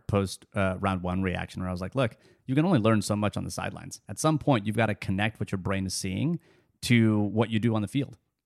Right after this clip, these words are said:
And, and I could sit here and break down tape and put on a V R headset and say, "Yep, the ball should go here, the ball should go there," but I can't execute that. I'm, I'm ducking in a fetal position and trying not to die.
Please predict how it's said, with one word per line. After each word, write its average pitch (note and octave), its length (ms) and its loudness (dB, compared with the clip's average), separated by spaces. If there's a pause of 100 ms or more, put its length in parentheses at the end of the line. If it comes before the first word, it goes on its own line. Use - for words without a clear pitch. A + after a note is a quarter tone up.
And, G#2 200 -2
and A2 200 0
I C3+ 220 0
could B2 200 -2
sit A2 140 -2
here G#2+ 300 -2
and G#2 200 -2
break A2 300 -4
down G#2+ 220 -2
tape C#3 340 -6 (320)
and G#2 120 -2
put A#2 120 2
on A2 120 2
a G2 60 -2
V A2+ 180 0
R A#2 120 2
headset A#2+ 480 -2 (340)
and A2 160 0
say, A2 240 0
"Yep, G#2+ 380 -2
the G#2+ 80 -6
ball A2 160 -4
should G#2+ 160 -6
go G2+ 80 -2
here, C3 340 -2
the - 80 -18
ball G#2 160 -4
should G2+ 140 -10
go F#2+ 100 -6
there," A#2+ 340 0 (300)
but G#2+ 400 -2 (600)
I B2+ 120 0
can't - 260 0
execute A2 500 -4
that. F2+ 200 -8 (280)
I'm, C3 280 4
I'm B2+ 200 4
ducking C#3+ 420 2
in B2 80 4
a G#2 40 4
fetal D#3 240 0
position G2+ 380 2
and G2+ 80 -2
trying A#2+ 220 0
not B2 160 -4
to - 40 -4
die. A2 400 -4